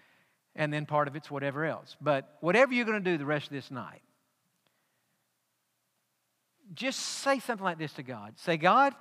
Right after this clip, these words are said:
tonight, in whatever I'm doing, and tomorrow, whatever I'm doing, help me to learn to be content in this environment. And if we could learn that, I tell you what,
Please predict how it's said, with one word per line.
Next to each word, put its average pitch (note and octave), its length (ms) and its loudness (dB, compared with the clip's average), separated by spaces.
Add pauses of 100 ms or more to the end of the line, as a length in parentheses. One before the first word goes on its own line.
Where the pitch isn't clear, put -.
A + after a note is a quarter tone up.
tonight, C3 720 -2
in C3+ 140 -10
whatever A3 340 2
I'm G#3+ 180 4
doing, A#2 300 -8 (160)
and D#3 160 -6
tomorrow, G3+ 460 0
whatever C#3+ 340 -4
I'm E3 160 -4
doing, A#2 300 -14 (560)
help C4 320 4
me E3+ 520 -4
to - 140 -8
learn B2+ 960 -6 (960)
to C#3+ 120 -6
be G3 680 -2 (360)
content C3 760 -10 (1040)
in B2 220 -10
this B2 200 -12
environment. G2 520 -12 (1200)
And C#3 140 -6
if C3 120 -10
we F#3 120 0
could F#3 140 -6
learn E3+ 280 0
that, B2 340 -2
I C#3 140 0
tell C#3+ 180 -8
you B2+ 100 -8
what, A2 260 -14